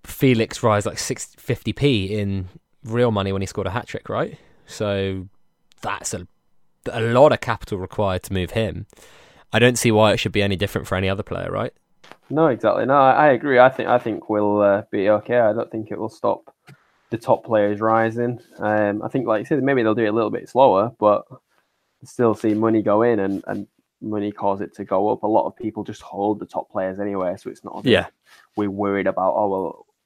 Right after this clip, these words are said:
Speaker 2: it's gonna take this X amount of time, and then people are gonna start pulling," 'cause, you know, look at Pogba or whatever.
Speaker 1: Exactly.
Speaker 2: People will be sat on him, like you said, look at Chat, he's had him, God knows, like, three and a bit
Speaker 1: <laughs>
Speaker 2: years probably, like, it's crazy.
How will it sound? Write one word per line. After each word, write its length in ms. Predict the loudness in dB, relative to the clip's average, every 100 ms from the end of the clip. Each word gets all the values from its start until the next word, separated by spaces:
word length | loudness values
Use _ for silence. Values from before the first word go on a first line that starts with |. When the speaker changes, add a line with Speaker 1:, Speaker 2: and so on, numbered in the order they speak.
| -20
Speaker 2:
it's 120 | -10
gonna 180 | -8 -8
take 440 | -6 -6 -6 _ _ _ _
this 240 | -12 -12 _
X 240 | -8 -8 -10
amount 200 | -12 -12
of 80 | -6
time, 380 | -2 -2 -2
and 120 | -6 -8
then 120 | -8
people 260 | -6 -6
are 40 | -6
gonna 160 | -8
start 220 | -6 -6 -4
pulling," 320 | -2 -2 -2 -6
'cause, 280 | -10 -14 _
you 120 | -8
know, 100 | -6
look 140 | -8 -12
at 100 | -12
Pogba 300 | -10 -8 -6
or 140 | -4
whatever. 400 | -4 -6 -6 -10 _ _ _
Speaker 1:
Exactly. 460 | -8 -4 -4 -4 -6 -6 _
Speaker 2:
People 240 | -6 -4 -4
will 120 | -4
be 100 | -6
sat 180 | -4 -2
on 120 | -2
him, 220 | -6 -8
like 160 | -8 -10
you 60 |
said, 200 | -12 -10
look 140 | -10 -12
at 100 | -16
Chat, 320 | -6 -6 -4
he's 200 | -8 -8
had 140 | -8
him, 220 | -10 -10 -10
God 220 | -8 -8
knows, 200 | -8 -8
like, 200 | -10 -10
three 240 | -6 -2
and 260 | 0 0 0
a 40 |
bit 120 | 0 2
Speaker 1:
<laughs> 260 | 2 0
Speaker 2:
years 40 | -2
probably, 400 | -4 -2 -4 -4
like, 240 | -6 -8
it's 140 | -14
crazy. 520 | -10 -4 -2 0 -2